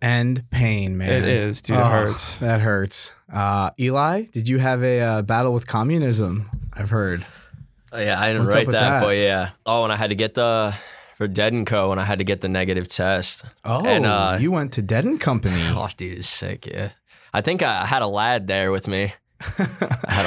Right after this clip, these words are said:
Speaker 3: a lad who also likes to eat beers, and I think I could have sworn him sacrificed a couple in the nosebleeds. I think his name's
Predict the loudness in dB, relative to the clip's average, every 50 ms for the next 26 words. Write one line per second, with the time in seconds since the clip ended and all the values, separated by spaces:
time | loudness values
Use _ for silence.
0 | 0 0 0 2 2 2 2 2 0 -2 -4 -2 0 2 2 2 2 2 2 0
1 | 0 0 0 -2 -2 -2 -2 -4 -4 -4 -4 -2 -2 0 0 0 -2 -2 -4 -4
2 | -4 -4 -4 -4 -6 -6 -8 -12 -14 -14 -14 -14 _ _ _ _ -8 -4 -4 -2
3 | 2 2 2 2 0 0 -2 0 0 -2 -2 -2 -2 0 0 0 0 -2 -4 -2
4 | -2 0 0 0 -2 0 0 0 0 0 -2 -2 -2 -2 -2 -2 -2 0 0 0
5 | 0 -2 -2 -4 -4 -4 -4 -4 -4 -4 -6 -6 -6 _ -20 -20 -20 _ _ _
6 | -10 -6 -4 -2 -2 -2 -2 -2 -4 -4 -6 -8